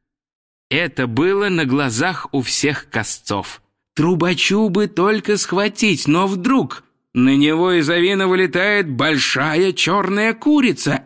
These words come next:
и прямо в глаза ему. И он повертывается назад и бежит,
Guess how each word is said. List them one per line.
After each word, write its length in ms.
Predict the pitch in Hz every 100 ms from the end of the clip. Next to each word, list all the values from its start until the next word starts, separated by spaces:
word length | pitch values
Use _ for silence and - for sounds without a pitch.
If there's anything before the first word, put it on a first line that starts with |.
| -
и 240 | 226 254
прямо 800 | - 180 185 240 277 277 240 262
в 100 | 202
глаза 540 | 175 233 277 240 247 170
ему. 500 | 151 143 135 117 - _ _ _ _ -
И 100 | 185
он 440 | 233 269 254 165 - _ _ _
повертывается 880 | 156 214 233 262 208 180 185 170 190
назад 460 | 208 196 262 - -
и 180 | 226 262
бежит, 520 | 269 254 254 160